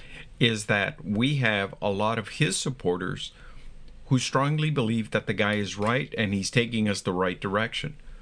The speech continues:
not understanding that economically and in terms of, of promoting democracy, he is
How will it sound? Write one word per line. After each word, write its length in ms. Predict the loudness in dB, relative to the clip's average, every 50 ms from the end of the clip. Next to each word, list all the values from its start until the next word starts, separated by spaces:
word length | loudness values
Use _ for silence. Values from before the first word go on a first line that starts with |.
| -16 -16 -16 -16 -18 -18 -18 -18 -20 -18 -18 -18 -20 -20 -4 2 4
not 300 | 4 6 4 4 4 2
understanding 880 | 2 2 2 0 0 -2 -2 0 2 2 4 4 2 2 -2 -4 -4 -8 -14 -18 -18 -18 -18 -18 -18 -18 -18 -16 -14 -14 -14 -14 -2 2
that 220 | 4 4 4 2 0 0
economically 960 | 0 0 2 0 0 2 2 2 2 2 0 -4 -4 -2 -2 -2 -2 -4 -6 -10 -16 -20 -20 -20 -18 -18 -18 -16 -18 -18 -18 -18 -18 -18 -18 -18 -18 -8 -2 2
and 200 | 2 4 4 2
in 120 | 2 0
terms 480 | 0 0 2 2 2 2 0 0 0 0
of, 400 | 0 0 0 -2 -4 -8 -14 -10 -4 -2
of 540 | 0 0 0 0 0 0 -2 -4 -8 -14 -14 -4
promoting 500 | 0 2 4 4 4 4 2 2 0 0
democracy, 800 | 0 0 2 2 2 0 0 -4 -6 -6 -4 -4 -4 -4 -6 -8 -8 -12 -14 -16 -16 -16 -18 -18 -20 -18 -18 -18 -18 -18 -20 -16
he 300 | -6 0 4 4 4 4
is 220 | 4 0 -2 -4